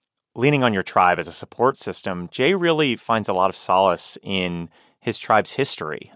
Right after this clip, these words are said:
thinking about the stories that have been told for generations. Is that the same for you? And in, t-, in hard times, have you kind of gone back to some of the legends and stories and, and things like that?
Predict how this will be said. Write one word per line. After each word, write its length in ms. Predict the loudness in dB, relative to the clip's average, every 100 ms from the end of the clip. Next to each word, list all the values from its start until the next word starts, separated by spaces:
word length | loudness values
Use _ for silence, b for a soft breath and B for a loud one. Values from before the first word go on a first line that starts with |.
| _
thinking 300 | 0 0 2
about 200 | 4 4
the 60 | 2
stories 520 | 0 2 4 2 0
that 120 | -4
have 80 | -2
been 120 | -6
told 260 | -4 -6 -6
for 100 | -6
generations. 680 | -4 -2 -2 -2 -4 -8 -10 -16 _ _
Is 80 | 2
that 140 | 2
the 60 | 4
same 220 | 0 0
for 120 | 2
you? 220 | 4 6
And 140 | 4 4
in, 120 | -4
t-, 120 | -4
in 120 | -4
hard 220 | 2 2 2
times, 260 | -2 -2
have 120 | -4
you 300 | -2 -2 -2 B B B
kind 200 | 0 0
of 40 | 4
gone 260 | 4 4
back 340 | 4 4 2 -2
to 480 | -2 0 0 -4 -8 -4
some 140 | 0
of 40 | 4
the 80 |
legends 360 | 6 6 4 -2
and 120 | -6
stories 520 | -4 0 2 2 0
and, 280 | -4 -4 -6 -6
and 480 | -4 -4 -6 -8 -6
things 220 | -4 -2
like 140 | -2 2
that? 260 | 2 2